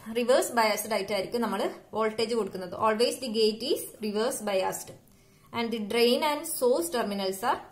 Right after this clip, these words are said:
interchangeable. അതായത്, ഏഹ്, ഐ ഡിയും ഐ എസും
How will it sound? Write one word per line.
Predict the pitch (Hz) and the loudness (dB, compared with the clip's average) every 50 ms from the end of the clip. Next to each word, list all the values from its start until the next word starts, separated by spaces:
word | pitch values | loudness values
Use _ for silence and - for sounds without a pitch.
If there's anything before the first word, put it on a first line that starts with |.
| - - - - _ - | -20 -20 -20 -16 _ -6
interchangeable. | 269 269 269 262 262 - 233 208 190 196 175 185 190 | 0 2 2 2 2 0 -2 -2 -2 -4 -4 -2 -2
അതായത്, | 202 208 220 226 233 226 254 311 - - - - - - - - - - - - - - - - - | 0 2 2 2 2 2 0 -2 -2 -6 -14 -20 -20 -20 -20 -20 -20 -20 -20 -20 -20 -20 -20 -12 -6
ഏഹ്, | 233 240 233 226 226 233 226 - | -4 -2 0 0 0 0 0 2
ഐ | - 226 226 226 240 240 | 2 4 4 4 2 2
ഡിയും | 233 262 262 294 330 311 | 0 0 -2 0 2 2
ഐ | 277 247 240 | 2 2 4
എസും | 254 254 247 - 277 277 349 | 2 2 2 2 -2 -2 -4